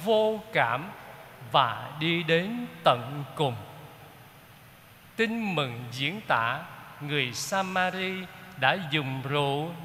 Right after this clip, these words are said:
dùng dầu băng bó vết thương, rồi đặt lên lưng lừa đi đến chủ quán và nói với chủ quán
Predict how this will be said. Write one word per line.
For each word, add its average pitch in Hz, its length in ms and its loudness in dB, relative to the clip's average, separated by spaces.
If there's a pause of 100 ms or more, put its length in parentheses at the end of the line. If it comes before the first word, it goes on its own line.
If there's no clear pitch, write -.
(100)
dùng 135 420 0
dầu 143 520 6
băng 214 380 4
bó 220 240 6
vết 254 260 2 (120)
thương, 220 320 0 (540)
rồi 147 240 6 (140)
đặt 175 160 6 (220)
lên 247 300 2
lưng 247 300 2
lừa 131 420 2
đi 185 160 0
đến 196 340 -2
chủ 143 340 -2
quán 175 380 4 (580)
và 117 280 4
nói 151 160 6
với 226 160 -2 (100)
chủ 139 240 -2 (100)
quán 170 300 6